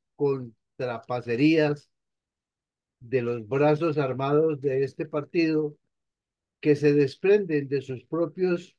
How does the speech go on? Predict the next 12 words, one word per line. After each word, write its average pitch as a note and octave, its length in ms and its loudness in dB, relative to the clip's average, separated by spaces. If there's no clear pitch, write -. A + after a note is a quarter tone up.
planes E3+ 460 -2
estratégicos, D#3 840 -2
pues C3+ 280 4
desde B2+ 380 2
tramar C3 640 -4
con C#3+ 280 -2
que C3+ 460 0
los A#2+ 320 -6
bandoleros C3 580 -2
tienen E3 360 -2
poderes D3 480 -2
sobrenaturales, F3 960 -4